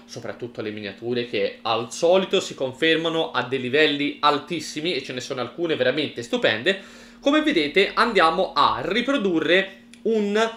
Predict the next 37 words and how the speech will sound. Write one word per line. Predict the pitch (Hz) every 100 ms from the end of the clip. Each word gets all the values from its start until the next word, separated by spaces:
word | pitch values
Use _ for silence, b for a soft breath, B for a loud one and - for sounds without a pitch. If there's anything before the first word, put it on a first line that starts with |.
| B B B
eh, | 156 156 - -
in | 214 214
questo | 285 -
nuovo | 226 262
Descent, | 196 170 - 208 208 233 - -
oltre | 170 160 139
all'app | 156 160 -
e | 156
tutto | 175 240
quanto, | 190 160 156 220
c'è | 196 165
proprio | 190 175 165
la | 135
tridimensionalità | - 247 196 180 175 165 156 139 151 147 113
delle | 131 165
mappe, | 131 98 - 190 B B B
perché | 214 208 240
non | 190 302 330
soltanto | - 170 - 240 147 147
gli | 135 143
elementi | 156 151 185 175 - 147 -
sono | - 185 147 135
in | 151 147
tre | 151 147
D, | 120 120 170 -
ovviamente | 127 135 160 160
fatti | - - 135
in |
cartoncino | 123 139 - 165 - 139 127
da | 113 123 -
andare | 117 110 117 113
poi | 117 113
dopo | 110 110 104
a | 95
defustellare | 123 131 131 120 123 127 135 107
e |
incastrare, | 131 170 214 - 98 143